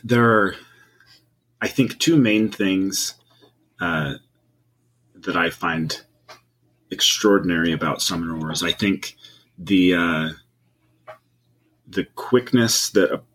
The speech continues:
a person can grasp the system, that the rules are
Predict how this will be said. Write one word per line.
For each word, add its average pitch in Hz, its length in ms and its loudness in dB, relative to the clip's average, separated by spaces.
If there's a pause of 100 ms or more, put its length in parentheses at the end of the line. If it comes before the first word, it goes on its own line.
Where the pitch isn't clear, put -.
(180)
a - 60 -12
person 95 440 0
can 85 280 -6
grasp 82 640 -2 (240)
the - 60 -8
system, 113 520 0 (840)
that - 220 -2 (120)
the 92 120 -10
rules 113 520 0 (100)
are 85 400 -2